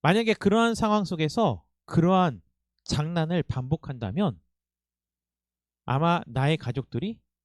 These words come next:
내 손을 잡는 것에 대해서는 무엇이 쌓이기 시작할까요? 불신이 쌓일 수 있어요.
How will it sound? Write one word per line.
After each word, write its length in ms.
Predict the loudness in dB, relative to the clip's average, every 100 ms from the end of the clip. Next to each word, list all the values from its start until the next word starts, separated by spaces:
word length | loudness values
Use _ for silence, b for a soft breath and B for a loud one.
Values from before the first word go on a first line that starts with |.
| _
내 280 | 0 2 2
손을 300 | 0 -6 -6
잡는 340 | -8 -8 -8
것에 240 | -8 -8 -6
대해서는 540 | -6 -6 -4 -4 -4 _ _
무엇이 440 | -2 8 10 10 6
쌓이기 360 | 4 2 2
시작할까요? 580 | -2 -6 -4 -4 -2 -2 -4 _ _ _ _ _ _ _ 2
불신이 520 | 2 2 -4 -4 -4
쌓일 320 | -2 -2 -4
수 160 | -6 -10
있어요. 300 | -10 -18